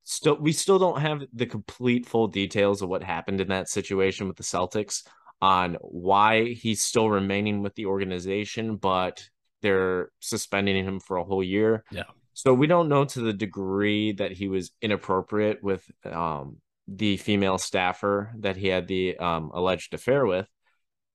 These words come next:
Speaker 1: Uh, so it, it kinda just adds fuel to this crazy Nets situation because for all we know, Udoka is, it's just some weird Celtics policy that he violated, or maybe it was someone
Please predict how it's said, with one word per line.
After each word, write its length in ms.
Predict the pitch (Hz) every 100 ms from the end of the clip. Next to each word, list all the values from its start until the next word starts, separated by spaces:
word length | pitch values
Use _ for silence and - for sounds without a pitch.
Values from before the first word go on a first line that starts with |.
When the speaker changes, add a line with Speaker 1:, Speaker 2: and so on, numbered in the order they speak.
| _ -
Speaker 1:
Uh, 400 | 95 95 95 85 -
so 680 | - - 120 110 107 104 101 _ _ _ _ _ _ -
it, 240 | 131 127 _ _ _ _
it 180 | 123 123
kinda 260 | 139 170
just 220 | 175 139 -
adds 240 | 120 107
fuel 260 | - 113 113
to 120 | 113
this 360 | 104 98 - - _
crazy 500 | - 113 107 104 104
Nets 260 | 98 98 -
situation 540 | 98 95 92 95 104
because 320 | 92 104 98
for 180 | - 107
all 160 | 113 117
we 120 | 113
know, 360 | 104 98 95 - _ _ _ 110
Udoka 640 | 120 117 117 117 107 104 - _ _ _
is, 560 | 110 104 101 101 92 -
it's 180 | 110 -
just 220 | - 117
some 120 | 117
weird 180 | 107 107
Celtics 420 | - 98 98 -
policy 640 | - 92 95 - 98 98 110 _ -
that 100 | 104
he 80 | 98
violated, 600 | 95 95 92 95 95 87
or 220 | 87 87
maybe 320 | 87 90 92
it 100 | 82
was 140 | 85
someone 440 | - 92 90 90